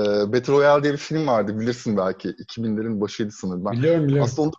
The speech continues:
Speaker 1: konuşabilirdik keşke. O da çok, benim çok hassas olduğum bir filmdir. Biraz kötü çekildi <laughs> ama. Tam öyle bir, öyle,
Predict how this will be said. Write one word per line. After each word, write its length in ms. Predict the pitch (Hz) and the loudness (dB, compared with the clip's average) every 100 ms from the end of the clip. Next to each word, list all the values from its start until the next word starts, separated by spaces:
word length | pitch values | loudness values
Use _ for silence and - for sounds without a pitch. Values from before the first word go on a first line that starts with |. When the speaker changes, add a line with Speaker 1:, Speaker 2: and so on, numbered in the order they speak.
| - | -6
Speaker 1:
konuşabilirdik 540 | 123 - 113 117 - | -6 -2 0 -2 -2
keşke. 240 | - 120 120 | -2 0 0
O 80 | 127 | 0
da 60 | |
çok, 240 | - 147 139 - - - - 113 | 0 -2 -6 -14 -20 -20 -10 -2
benim 180 | 123 | 0
çok 200 | 139 160 | 2 2
hassas 500 | 135 131 143 - - | 2 2 0 -2 0
olduğum 280 | 139 135 139 | 2 4 2
bir 60 | 131 | 0
filmdir. 540 | - 113 95 - - - - - _ | 0 0 0 -4 -12 -18 -20 -20 _
Biraz 140 | 113 107 - | -4 -2 0
kötü 180 | 120 | -2
çekildi 420 | 127 147 - 120 - | 0 -2 -4 -10 -12
<laughs> 60 | - | -6
ama. 320 | 180 170 214 - - - - - | -6 -6 -12 -14 -20 -20 -10 2
Tam 160 | 202 | 4
öyle 320 | 233 247 240 233 | 6 8 8 6
bir, 160 | 240 - | 2 4
öyle, 240 | 185 208 | 6 6